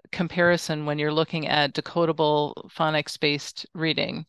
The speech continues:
Th-, there is some overlap, but yeah, they really don't relate to grade levels at all. So, for example, a child completing level one is going to be able to read, you know, a lot of first grade level words,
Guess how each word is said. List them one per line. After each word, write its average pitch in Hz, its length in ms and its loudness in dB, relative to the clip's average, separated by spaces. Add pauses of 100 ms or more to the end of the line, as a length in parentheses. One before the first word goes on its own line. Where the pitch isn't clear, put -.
(340)
Th-, 220 240 0
there 285 140 8
is 233 160 8
some 196 280 4
overlap, 175 600 4 (120)
but 160 280 4 (160)
yeah, 165 200 4
they 165 140 4
really 175 300 2
don't - 640 -2 (460)
relate 160 380 0
to 160 140 -6
grade 156 240 0
levels 147 280 -2
at 147 60 0
all. 143 400 4 (300)
So, 170 480 6
for 175 160 2
example, 160 680 0
a - 60 -2
child 160 360 4
completing 165 440 -2
level 151 320 2
one 180 440 4 (540)
is 196 160 0
going 214 220 6
to 190 80 2
be 185 120 8
able 170 140 6
to 165 80 2
read, 170 480 2 (840)
you 180 80 -2
know, 160 320 6
a 226 80 4
lot 185 260 8
of 185 80 2
first - 320 -4
grade 160 220 4
level 151 240 4
words, 147 520 0